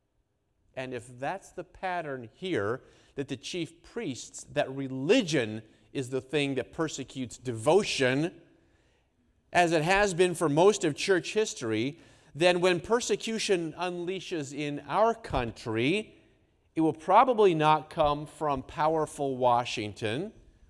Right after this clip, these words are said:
wealthy New York, or liberal San Francisco. It will likely come from people with a Bible in their hand who just sang Amazing Grace,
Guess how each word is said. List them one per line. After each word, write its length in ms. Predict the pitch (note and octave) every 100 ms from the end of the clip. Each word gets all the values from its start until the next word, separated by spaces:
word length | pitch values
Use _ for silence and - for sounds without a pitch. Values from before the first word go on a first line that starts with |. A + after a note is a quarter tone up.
| _
wealthy 640 | A2+ B2 C#3 D#3 D#3 D#3+ C3
New 240 | C3 B2+
York, 680 | B2 A#2+ A2+ A#2 G#2+ - - _ -
or 200 | A#2 B2
liberal 560 | B2 C#3+ D3 C3+ C3+
San 380 | B2+ - B2+ A#2
Francisco. 840 | A2+ A2 G2+ F3 F3 - G#2+ G#2+ C3 - -
It 120 | - D#3+
will 300 | D3 C#3+ C#3+
likely 400 | F3 A#3 B3 G3+
come 280 | F#3+ D#3+
from 200 | D3+ C#3+
people 360 | B2+ C#3+ C3+ C3
with 180 | C3+ C#3
a 60 |
Bible 640 | C3 A#2 C#3+ D#3 D3 A#2+ A#2
in 140 | A2+
their 160 | G#2 F#2+
hand 560 | G#2+ F#2 E2+ F#2+ D#3 E3+ _ _ _ _ _
who 140 | C#3
just 320 | B2 D3 C3+
sang 360 | - E3+ D#3 D3
Amazing 580 | C3 C3+ C#3+ C3 C3 A2+
Grace, 680 | C3+ D#3 A2+ C3 - -